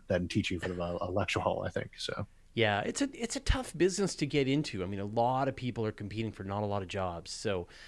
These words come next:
Speaker 2: uh, I kinda like the fact that I'm able to, to do this separate career from,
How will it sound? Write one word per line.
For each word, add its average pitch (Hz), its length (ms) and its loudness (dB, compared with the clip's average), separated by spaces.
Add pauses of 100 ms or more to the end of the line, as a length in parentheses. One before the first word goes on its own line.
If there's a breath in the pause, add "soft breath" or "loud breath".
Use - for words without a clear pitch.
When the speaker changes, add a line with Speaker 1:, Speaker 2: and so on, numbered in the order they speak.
(260 loud breath)
Speaker 2:
uh, 98 260 -6
I 110 60 -8
kinda 147 340 0
like 113 300 2
the 143 120 -4
fact 143 320 -6
that 123 120 0
I'm 120 140 0
able 120 220 -2
to, 117 460 -4 (460)
to 120 140 -2
do 110 160 -2
this - 340 0 (100)
separate 123 520 4 (260)
career 123 300 0
from, 127 320 -2